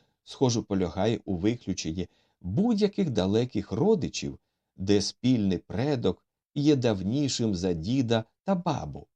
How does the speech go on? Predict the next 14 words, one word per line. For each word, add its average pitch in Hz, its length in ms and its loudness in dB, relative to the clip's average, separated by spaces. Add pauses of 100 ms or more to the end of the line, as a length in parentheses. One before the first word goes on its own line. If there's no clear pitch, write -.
(520)
а 185 200 0
не 202 280 2
у 220 200 0
відсіканні 202 800 -2
нащадків 165 760 0
братів 139 640 2 (160)
та 175 100 -2
сестер. - 600 -4 (500)
«Намір?» 101 640 2 (540)
різко 104 520 2
кинув 143 360 2
містер 107 460 0 (220)
Тоукінгтон. 101 680 0 (340)
«Мербзе, 90 720 0